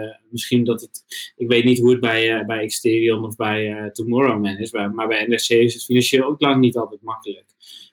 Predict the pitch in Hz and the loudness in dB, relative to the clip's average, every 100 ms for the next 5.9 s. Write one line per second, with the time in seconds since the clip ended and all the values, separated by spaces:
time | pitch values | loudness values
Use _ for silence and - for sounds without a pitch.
0 | _ 120 120 117 113 113 113 - _ _ | _ 0 4 4 2 -2 -8 -14 _ _
1 | - _ _ 117 110 - - 127 113 117 | -20 _ _ -8 -6 -6 -6 0 2 4
2 | 120 113 - 127 120 - - 117 107 110 | 4 2 -6 -4 -2 -2 -6 -6 -4 -4
3 | 117 143 - 143 139 - 151 147 127 143 | -4 -4 -2 -2 -2 0 0 4 4 4
4 | 131 131 127 127 127 123 127 - 131 123 | 4 4 0 -4 -6 -4 -4 0 2 2
5 | 143 170 117 110 - 107 110 - - | 0 -2 -4 -10 -14 -16 -16 -16 -14